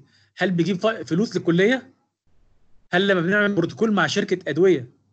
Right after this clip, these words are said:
آه، إن إحنا بنحلل لها أو مع قطاع معين من قطاع ال-، ال-، الصيدلاني، إن إحنا بنحلل له عيناته، هل ده بيجيب إنكم للكلية؟ هل ده مسموع عندكم؟ حضرتك اللي تقولي.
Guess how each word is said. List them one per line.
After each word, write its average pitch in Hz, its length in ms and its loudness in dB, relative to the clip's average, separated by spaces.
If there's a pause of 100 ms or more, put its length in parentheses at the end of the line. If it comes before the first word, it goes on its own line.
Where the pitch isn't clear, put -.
(640)
آه، 156 180 -2
إن 156 100 -2
إحنا 196 160 -2
بنحلل 156 420 -6
لها 202 100 -6
أو 170 160 0 (220)
مع 151 120 -6
قطاع 196 320 0
معين 185 260 4
من 180 80 0
قطاع 180 260 0
ال-، 170 200 2
ال-، 147 200 -6 (100)
الصيدلاني، 165 520 0 (420)
إن 165 80 0
إحنا 185 180 0 (260)
بنحلل 170 440 2
له 180 80 4
عيناته، 165 520 4 (600)
هل 196 100 2
ده 185 100 2
بيجيب 170 220 -2
إنكم 202 300 0
للكلية؟ 180 680 0 (960)
هل 151 80 -4
ده 156 80 -2
مسموع 151 260 -2
عندكم؟ 202 480 -2 (840)
حضرتك 170 240 -2
اللي 160 120 -2
تقولي. 175 460 -2